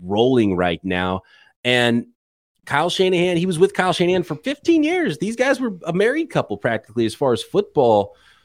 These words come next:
coaches go. And I, I think a lot of people, and maybe even Kyle Shanahan included, in fact, Kyle Shanahan said this week, Kyle, that, um, he wasn't really sure how people would take Mike McDaniel once he was in front of the, on the podium in, in front of,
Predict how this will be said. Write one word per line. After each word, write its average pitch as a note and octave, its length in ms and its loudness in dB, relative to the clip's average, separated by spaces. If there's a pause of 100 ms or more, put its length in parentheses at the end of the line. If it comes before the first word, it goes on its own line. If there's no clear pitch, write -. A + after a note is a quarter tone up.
(160)
coaches A#2 380 0
go. G#2+ 380 0
And E3 400 2 (600)
I, D3 160 -6
I F3+ 100 -2
think B3 460 -6 (600)
a D#3 60 0
lot F3 220 0
of A#3 80 -2
people, G#3+ 400 2
and F3 180 -2
maybe B3+ 160 2
even C#4+ 160 0
Kyle G3+ 240 2
Shanahan F#3+ 400 2
included, D3+ 540 -2
in C3+ 160 -2
fact, F3+ 260 -4
Kyle F3 180 -2
Shanahan E3 360 0
said F3+ 240 0
this D3 200 -2
week, E3+ 440 -4
Kyle, C3+ 340 -2
that, A#2+ 400 -4
um, A#2 460 0
he C#3+ 100 -12
wasn't D4 240 -6
really D4+ 140 -8
sure B3+ 200 -4
how G#3 120 0
people G#3+ 300 -6
would D3 120 -4
take F3 380 -2 (720)
Mike C#3 180 0
McDaniel B2+ 460 0
once A#2+ 180 -2
he C3+ 80 -4
was A#2 100 -4
in A#2 60 -6
front A#2 240 -2
of G#2 60 -8
the, - 180 -10
on C3 160 2
the A2+ 80 0
podium A#2+ 500 0
in, G2 180 -6
in A2+ 160 -6
front A#2 260 -2
of, G#2 260 -4